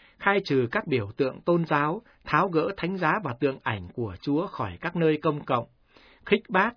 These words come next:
chỉ trích, phỉ báng giáo hội và hàng giáo phẩm, cổ võ cho các hình thái sống đạo lệch lạc, xa rời giáo lý Công giáo, tranh đấu cho tự do ngừa thai, phá thai,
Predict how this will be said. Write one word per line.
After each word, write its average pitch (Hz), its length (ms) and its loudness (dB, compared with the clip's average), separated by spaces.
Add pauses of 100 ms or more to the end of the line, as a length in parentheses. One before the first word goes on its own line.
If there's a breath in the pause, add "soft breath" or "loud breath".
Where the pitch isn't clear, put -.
chỉ 110 300 0
trích, 220 180 2 (280 soft breath)
phỉ 107 240 -2
báng 156 260 0
giáo 196 200 2
hội 147 320 0
và 127 100 2
hàng 110 260 -2
giáo 147 260 2
phẩm, 104 320 -4 (400 soft breath)
cổ 127 200 4
võ 120 240 4
cho 190 160 0
các 202 220 0
hình 120 280 -2
thái 156 220 0
sống 214 240 -2
đạo 131 220 0
lệch 127 280 -4
lạc, 123 220 -2 (240 soft breath)
xa 170 280 2
rời 107 260 -4
giáo 135 240 0
lý 165 180 2
Công 151 260 0
giáo, 135 360 0 (420 soft breath)
tranh 175 260 2
đấu 170 220 6
cho 175 200 2
tự 131 200 -2
do 160 220 4
ngừa 117 360 -2
thai, 147 300 0
phá 151 280 0
thai, 139 360 -4